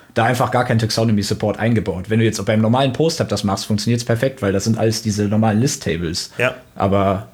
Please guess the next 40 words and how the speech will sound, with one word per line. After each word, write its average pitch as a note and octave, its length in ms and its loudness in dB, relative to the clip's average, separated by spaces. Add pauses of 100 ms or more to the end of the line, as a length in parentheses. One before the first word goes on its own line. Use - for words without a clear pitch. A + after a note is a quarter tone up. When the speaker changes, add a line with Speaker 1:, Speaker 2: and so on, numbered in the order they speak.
(440)
Speaker 1:
das G2+ 160 0
ist G#2+ 140 -2
halt G#2 140 2
jetzt G#2 180 0
überhaupt G2+ 240 0
nicht - 140 -4
gegeben F#2 360 0
bei E2+ 440 -4
Medien F2+ 440 -2
und F2 160 -4
das, - 320 -8 (100)
zumindest B2 380 2
das A#2 140 2
soll G#2 100 2
verbessert G2+ 400 0
werden. E2+ 380 -6 (140)
Ob, A2 200 -2
vielleicht C#3 400 2
kommt C3+ 220 2
aber A#2+ 160 4
auch B2 160 2
eine, A2+ 340 2
vielleicht C#3+ 320 2
kommt B2+ 160 2
dann A2 100 2
auch A2 140 0
wirklich A#2 300 -2
eine G#2+ 120 0
eigene A2 280 2
Taxonomie G2+ 500 0
mit A2 300 -2 (100)
in G2+ 180 2
WordPress, A2 400 2
aber - 160 -4
das - 280 -6
wird - 160 -4
noch F2+ 140 -8 (500)
alles G#2+ 220 2
diskutiert - 440 -4
werden. E2+ 220 -4